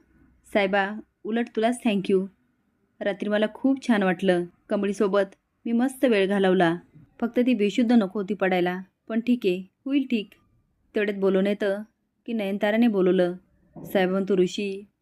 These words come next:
आता तुझं काही खरं नाही." नयनतारा मात्र खूप चिडलेली असते आणि म्हणते, "ती गावंढळ मुलगी मला अजिबात आवडत नाही आणि रात्रभर ऋषी त्या मुलीसोबत, मला तिला बघितलं तरी डोक्यात तिडीक येते."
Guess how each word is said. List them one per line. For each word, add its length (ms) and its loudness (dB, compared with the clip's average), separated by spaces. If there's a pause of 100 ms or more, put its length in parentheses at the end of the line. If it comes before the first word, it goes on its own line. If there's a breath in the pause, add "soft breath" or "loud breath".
(140)
आता 260 -8
तुझं 180 -4
काही 240 2
खरं 200 4
नाही." 240 4 (380)
नयनतारा 400 -2
मात्र 420 0 (140)
खूप 260 -8
चिडलेली 340 0
असते 460 -2 (120)
आणि 140 -8
म्हणते, 340 -2 (600)
"ती 60 -6
गावंढळ 420 -2
मुलगी 240 -2
मला 180 2
अजिबात 400 2
आवडत 280 2
नाही 280 2 (340)
आणि 160 -2
रात्रभर 420 0
ऋषी 300 -2 (380)
त्या 100 -4
मुलीसोबत, 640 0 (560)
मला 180 -2
तिला 220 0
बघितलं 500 -2 (640)
तरी 100 -4
डोक्यात 460 -2
तिडीक 240 0
येते." 400 2